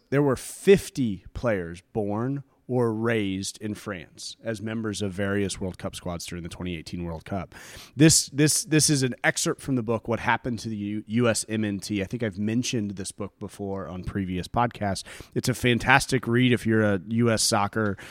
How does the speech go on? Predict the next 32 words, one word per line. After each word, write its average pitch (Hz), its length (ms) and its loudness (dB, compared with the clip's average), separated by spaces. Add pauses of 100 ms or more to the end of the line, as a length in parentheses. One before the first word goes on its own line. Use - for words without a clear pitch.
(160)
junkie. 110 500 4 (260)
Um, 113 440 4 (120)
but, 139 340 4
but 135 200 4
here's 147 240 10
the 135 120 8
excerpt. 107 320 2
"Many, 151 280 8
many 202 240 8
of 196 120 4
France's 175 500 4
players 120 360 4
grew 147 240 6
up 143 160 6
in 120 140 0 (100)
urban 147 260 4
environments 113 580 2
with 117 100 -8
constrained 104 560 0
space. - 580 -6 (460)
This 160 200 8
also 170 400 8
impacts 135 380 6
the 131 80 -2
style 117 380 4
of, 104 160 0 (360)
of 120 220 -2
play 123 440 4
they 107 160 2
grow 113 360 4
up 110 220 2
practicing. 92 720 0